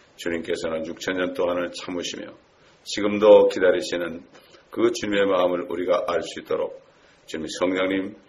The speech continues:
우리를 깨우쳐 주시고, 아버지, 말씀을 붙잡고 우리가 끝까지 주님 오실 날까지 승리할 수 있도록 도와주옵소서. 감사드리며 우리 주 예수 그리스도의 이름으로 간청하며 기도합니다. 아멘. 오랫동안 주님을 기다리시던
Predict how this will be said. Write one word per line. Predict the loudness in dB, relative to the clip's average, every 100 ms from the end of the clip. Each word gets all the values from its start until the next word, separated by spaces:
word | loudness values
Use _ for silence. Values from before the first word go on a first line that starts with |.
| -20 -20 _ _
우리를 | -8 -6 -6
깨우쳐 | -2 0 2 2
주시고, | 0 0 -6 -4 -4 -6 -14 -18 -18 -18 -20 _
아버지, | -4 -2 0
말씀을 | 2 2 0 0
붙잡고 | 0 4 4 4 0
우리가 | 0 -2
끝까지 | -2 0 6 8 8 4
주님 | -4 -6 -6
오실 | -6 -2
날까지 | -2 0 0 -2 -6 -14 _ _ _ _
승리할 | -10 -4 0 0
수 | 0 -4
있도록 | -2 -2 -2 -8 _ _
도와주옵소서. | -2 0 0 0 -4 -6 -6 -10 -10 -12 -12 -12 -14 -18 -20 -6
감사드리며 | -4 0 2 2 0 0 -2
우리 | -2 -4
주 | -2
예수 | -2 -2 -6
그리스도의 | -6 -4 -2
이름으로 | -2 0 0 0 -4 -10 -20 -20 -20 -8
간청하며 | -6 -2 2 4 4
기도합니다. | 2 0 -2 -4 -8 -12 -14 -20 -18
아멘. | -16 -16 -16 -18 -20 -20 -20 _ -20 -20 _ _ -2
오랫동안 | 0 2 6 6
주님을 | 6 0 0 -2
기다리시던 | 2 6 6 4 -4 -4 -4 -4 -12 -14